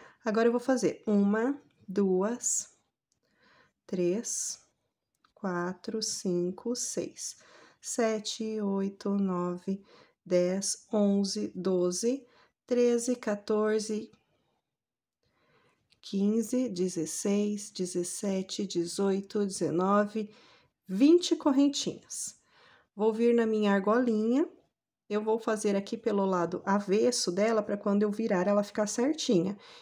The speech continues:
Em qualquer um dos meus pontos baixos e faço um ponto baixo. Dessa forma. Agora, eu vou voltar pra prender aqui embaixo. Agora, eu vou trabalhar aqui. Uma,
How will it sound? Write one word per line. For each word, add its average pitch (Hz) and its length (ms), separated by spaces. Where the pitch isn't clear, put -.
Em 233 120
qualquer 254 460
um 285 120
dos 269 180
meus 233 320
pontos 214 500
baixos 196 600
e 247 60
faço 208 540
um 247 220
ponto 247 400
baixo. - 560
Dessa 190 300
forma. 202 440
Agora, 214 520
eu 208 120
vou 208 160
voltar 226 680
pra 254 120
prender 226 520
aqui 254 420
embaixo. - 580
Agora, 202 240
eu 202 40
vou 202 100
trabalhar 202 400
aqui. - 360
Uma, 220 540